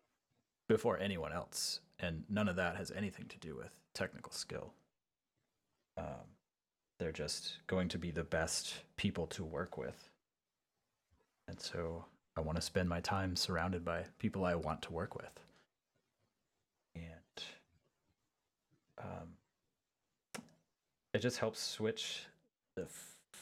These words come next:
learning those soft skills helps kind of switch the focus from, like, me and what do I want to learn and what do I want to do to other people. Uh, who do I want to help?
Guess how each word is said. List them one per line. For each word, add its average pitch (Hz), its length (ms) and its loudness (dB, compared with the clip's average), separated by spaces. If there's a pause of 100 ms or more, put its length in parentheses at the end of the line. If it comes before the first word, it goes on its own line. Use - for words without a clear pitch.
(140)
learning 127 300 8
those 104 200 2
soft 87 200 -2
skills 78 340 -4
helps 82 300 -6
kind 87 200 -8
of 82 100 -8
switch - 340 -4
the - 80 -6
focus 78 420 -2
from, 73 260 -4
like, 71 300 -8 (220)
me 87 540 0 (200)
and - 280 -6
what - 160 0
do 73 120 -2
I 78 180 2
want 76 200 -2
to - 120 -4
learn 64 280 -4
and 80 60 -4
what - 100 -10
do - 140 -10
I 73 160 -4
want 69 200 -6
to - 120 -12
do - 260 -10 (1040)
to - 500 0
other 104 260 6
people. 76 480 -2 (460)
Uh, 65 300 -2 (560)
who 101 220 2
do 87 160 2
I 82 100 4
want 80 200 2
to 87 100 -6
help? 78 380 0